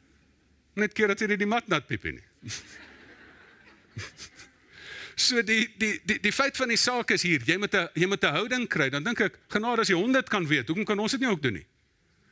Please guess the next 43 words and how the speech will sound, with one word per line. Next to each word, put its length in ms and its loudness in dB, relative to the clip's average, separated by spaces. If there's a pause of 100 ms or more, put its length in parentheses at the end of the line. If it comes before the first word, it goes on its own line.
(140)
Begin 240 0
groet 280 -2
net 180 0
mense, 240 2
as 80 -4
jy 100 0
iemand 160 -2
sonder 220 0
'n 100 -2
glimlag 260 0
sien, 160 -4
gee 160 0
vir 120 -4
iemand 220 -2
'n 40 -2
glimlag. 480 -2 (920)
Doen 180 0
dit 120 0
net 160 -2
bietjie, 320 -4 (420)
probeer 300 0
dit, 260 -4 (400)
gee 160 0
vir 100 -4
iemand 180 0
'n 60 0
glimlag 320 0
en 100 -2
kry 180 0
die 100 -2
ding 180 0
terug. 300 -2 (480)
Dit 240 0
is, 280 0 (220)
dit 180 0
is 260 2
spieelbeeld 840 0
houdings. 600 -2 (1160)
Maar 400 0
ek 160 -6
wil 80 0
die 120 0
bele-, 240 0